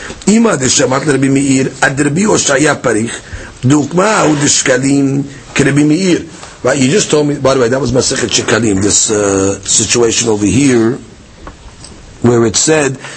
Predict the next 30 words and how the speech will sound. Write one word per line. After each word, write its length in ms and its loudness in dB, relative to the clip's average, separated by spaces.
you 100 0
found 320 0
an 80 -2
animal 400 0
between 320 0
Yerushalayim 540 2
and 120 0
Migdal 260 0
Eder. 380 0
Right? 260 2
So 160 0
we 60 4
said, 180 0
what? 160 0
You 60 0
don't 80 2
know 80 2
what 100 2
it 80 2
is. 300 -2
If 380 -18
it's 40 -4
Zachar, 840 2
you 60 0
gotta 160 2
bring 180 0
a 120 4
Shelamim 800 2
and 100 2
a... 280 2